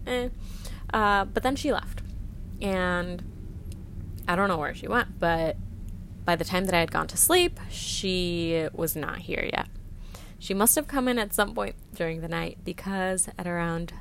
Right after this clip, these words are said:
three o'clock in the morning, she starts screaming, "Joshua! Joshua! Joshua!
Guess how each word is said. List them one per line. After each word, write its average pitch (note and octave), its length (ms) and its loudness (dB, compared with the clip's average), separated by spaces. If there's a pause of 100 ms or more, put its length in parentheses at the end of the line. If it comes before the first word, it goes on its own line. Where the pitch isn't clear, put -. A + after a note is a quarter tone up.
three D4 240 -2
o'clock A3+ 400 0
in G#3+ 80 -4
the G3 60 -4
morning, F3 480 -4 (1200)
she - 220 0
starts F3 440 4
screaming, - 960 -2 (840)
"Joshua! E4+ 640 2 (600)
Joshua! G4 480 10 (500)
Joshua! C#5+ 500 12